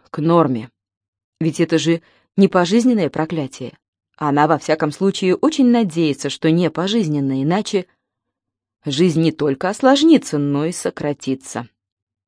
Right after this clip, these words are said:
И Сара воззрилась на отражение. Отражение женщины без возраста, поражённой любовью, а не сухого старого сморчка.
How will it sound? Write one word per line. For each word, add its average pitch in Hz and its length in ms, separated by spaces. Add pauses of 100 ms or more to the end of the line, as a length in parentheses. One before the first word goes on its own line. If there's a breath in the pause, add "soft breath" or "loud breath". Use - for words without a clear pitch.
(540)
И 165 100
Сара 240 400 (340 soft breath)
воззрилась 208 600
на 226 100
отражение. 156 760 (680)
Отражение 175 680
женщины 160 640
без 156 260
возраста, 160 680 (240)
поражённой 156 580
любовью, 143 640 (540)
а 160 140
не 180 120
сухого 190 600
старого 135 440
сморчка. 156 560